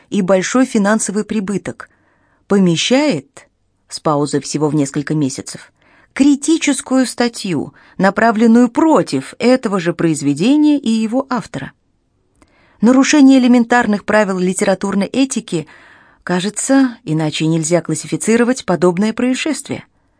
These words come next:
Тем не менее, факт остается фактом. В ноябрьском номере Вестника Европы за тысяча восемьсот шестьдесят девятый год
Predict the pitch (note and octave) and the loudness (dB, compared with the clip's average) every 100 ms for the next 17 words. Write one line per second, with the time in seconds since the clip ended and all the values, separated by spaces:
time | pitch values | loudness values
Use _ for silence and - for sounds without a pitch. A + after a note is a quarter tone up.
0 | _ _ _ _ _ _ _ _ - D4 | _ _ _ _ _ _ _ _ 0 2
1 | D#4 D#4 A3 G#3+ G#3+ A3+ A3+ - - G#3 | 6 4 4 2 -2 -4 -6 -12 -2 -2
2 | G#3+ - G#3+ A3 E3+ D#3 F3+ - E3 - | -2 -8 -4 -2 0 -2 -4 -4 -4 -4
3 | - - _ _ _ _ _ _ _ _ | -10 -12 _ _ _ _ _ _ _ _
4 | - E3 G#3+ D4 B3+ A3+ - A3 A3+ A#3+ | -4 2 4 4 2 -2 -2 2 4 4
5 | G#3+ F#3+ G#3+ G3 F3+ F#3 F3+ F#3 D4 D4+ | 2 0 -2 -2 -4 -2 -2 0 0 -2
6 | - - - E3+ F3 F#3+ E3+ - E3 F3 | -8 -10 -6 -2 0 0 -4 -2 0 0
7 | F#3 F3 F3 - D#3 D#3+ D#3+ D3+ D#3+ C#3+ | -2 -2 -4 -2 -6 -2 -2 0 -2 -2
8 | D3 F#3+ C4+ | -4 -4 -6